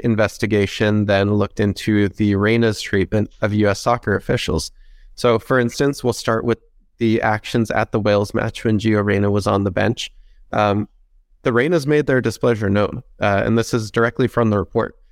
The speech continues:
"Witnesses indicated that Mister and Missus Reyna attended the game along with friends and family members of many other players, and further indicated that the Reynas were dissatisfied with U S soccer coaches and officials as a result of the game.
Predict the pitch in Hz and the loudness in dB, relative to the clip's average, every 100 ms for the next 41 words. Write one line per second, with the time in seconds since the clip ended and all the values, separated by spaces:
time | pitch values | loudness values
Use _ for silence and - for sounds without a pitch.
0 | - _ 147 156 185 - 170 135 139 139 | -20 _ -2 0 0 0 0 0 -2 -2
1 | - 131 131 123 104 117 - 139 135 127 | 0 0 0 0 0 -2 -2 -2 0 0
2 | 139 117 110 107 127 _ _ _ - - | -2 0 2 0 -2 _ _ _ -6 -4
3 | 147 156 170 170 131 117 113 190 147 120 | -2 0 0 0 0 2 2 2 0 -2
4 | 110 - 113 120 127 117 110 110 104 104 | -4 -2 0 0 -2 0 0 2 0 0
5 | 107 104 - 104 104 104 101 104 - 123 | -2 -2 -2 0 2 2 0 -2 -2 0
6 | 101 117 - - - 147 175 151 123 117 | -2 -6 -6 -4 -2 0 2 0 0 -2
7 | 120 107 107 - _ _ _ - 113 113 | -2 0 -2 -4 _ _ _ -6 -2 -2
8 | 110 131 143 - 117 101 127 123 113 113 | 0 0 -2 -2 -2 0 -2 0 -2 -2
9 | - 110 - 101 120 135 - 107 101 107 | -2 -2 -2 -2 0 -2 0 -2 -2 -4
10 | - 104 - 104 - 101 - 107 - 98 | -4 -4 -2 -2 -2 -2 -2 -4 -2 -2
11 | - 98 107 101 110 98 - 104 95 92 | -2 -2 -2 -2 0 -2 -2 -6 -4 -2
12 | 110 107 | -2 -2